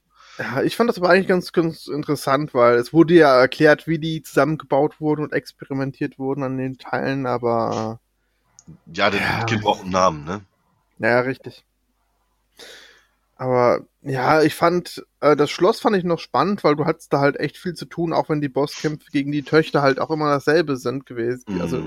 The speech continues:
Speaker 1: im größten Teil
Speaker 2: Absolut.
Speaker 1: bis auf, bis auf die letzte, da gab's halt einen kleinen Kniff. Wow. Ähm,
Speaker 2: Äh, mit, mit einer Granate die Wand öffnen oder was?
Speaker 1: Ja, erstmal den Schrank versch-,
Speaker 2: <laughs>
Speaker 1: we-, wegschieben und dann die,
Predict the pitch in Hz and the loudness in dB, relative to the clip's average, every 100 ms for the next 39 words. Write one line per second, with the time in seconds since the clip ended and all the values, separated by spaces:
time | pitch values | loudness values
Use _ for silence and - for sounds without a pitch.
0 | - _ 139 127 135 127 120 123 127 127 | -12 _ -16 -2 -2 -2 -2 -2 -2 -6
1 | 127 _ _ 127 117 - 131 - - 131 | -10 _ _ -14 -14 -4 -4 -2 -4 -2
2 | 120 120 127 - - 113 113 - 127 - | -2 -4 -6 -12 -8 -6 -6 -10 -14 -14
3 | _ - - - 127 _ - - - - | _ -12 -6 -6 -8 _ -20 -18 -16 -18
4 | - - - 135 131 123 120 120 123 _ | -18 -20 -2 4 6 4 2 -4 -10 _
5 | _ _ _ - 90 90 - - 101 104 | _ _ _ -12 -8 -8 -12 -12 -6 -4
6 | 107 92 90 95 101 95 90 85 85 82 | -4 -4 -2 -2 -2 -6 -12 -12 -8 -4
7 | 95 - - 87 78 78 - - 127 123 | -4 -6 -12 -12 -14 -14 -16 -8 0 4
8 | 123 113 131 139 127 120 123 127 120 - | 6 4 2 -2 -2 -4 -6 -6 -8 0
9 | 415 - - - - - - 151 147 - | 2 4 2 4 2 2 4 2 2 2
10 | 180 170 147 139 135 139 | 4 4 4 4 2 0